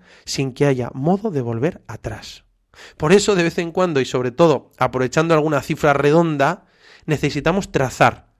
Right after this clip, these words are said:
entre el ahora y el pasado una línea virtual que recapitule el tiempo transcurrido.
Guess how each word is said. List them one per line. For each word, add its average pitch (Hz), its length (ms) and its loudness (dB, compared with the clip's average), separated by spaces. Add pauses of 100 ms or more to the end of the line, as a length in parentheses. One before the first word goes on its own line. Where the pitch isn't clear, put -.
(380)
entre 139 580 2
el 139 140 2
ahora 127 500 4 (300)
y 143 120 -4
el 202 120 0
pasado 123 680 -4 (260)
una 180 220 2
línea 135 440 -2
virtual 131 720 0 (280)
que 151 120 0
recapitule 147 720 0
el 139 140 -2
tiempo 175 340 -2
transcurrido. 117 800 -8